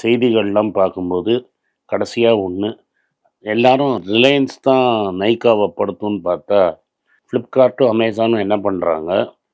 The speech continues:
ஸ்மால் டவுன் ஷாப்பர்ஸுக்கு டைரக்டா டார்கெட் பண்ணி நைக்காவை படுத்துறாங்க. So நைக்காவுக்கு ஒரே ப்ராப்ளம், ஒரு சைடுல ட்ரெண்ட் ப்ராப்ளம், ஒரு சைடுல ரிலையன்ஸ் ப்ராப்ளம், ஒரு சைடுல இவங்க ரெண்டு பேரும் Amazon-ம் Flipkart-ம் உள்ள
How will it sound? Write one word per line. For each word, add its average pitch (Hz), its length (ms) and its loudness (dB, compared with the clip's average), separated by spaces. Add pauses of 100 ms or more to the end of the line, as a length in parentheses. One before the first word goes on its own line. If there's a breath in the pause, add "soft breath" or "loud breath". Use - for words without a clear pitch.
(160)
ஸ்மால் 123 380 2
டவுன் 120 260 2
ஷாப்பர்ஸுக்கு 98 760 -2 (720)
டைரக்டா 113 500 2 (140)
டார்கெட் 101 460 0
பண்ணி 95 300 -8 (640)
நைக்காவை 110 480 2 (120)
படுத்துறாங்க. 85 500 -6 (160)
So 107 80 -8 (160)
நைக்காவுக்கு 110 440 0 (100)
ஒரே 101 120 2 (140)
ப்ராப்ளம், 95 400 0
ஒரு 90 120 -8
சைடுல 90 220 -6 (120)
ட்ரெண்ட் 117 340 -2
ப்ராப்ளம், 117 480 0
ஒரு 78 160 -10
சைடுல 85 420 -8
ரிலையன்ஸ் 113 400 -2
ப்ராப்ளம், 110 400 -4 (400)
ஒரு 117 180 2
சைடுல 110 360 2
இவங்க 101 240 -2 (100)
ரெண்டு 104 240 -2
பேரும் 98 320 -2
Amazon-ம் 107 500 0
Flipkart-ம் 92 580 -8
உள்ள 92 140 -6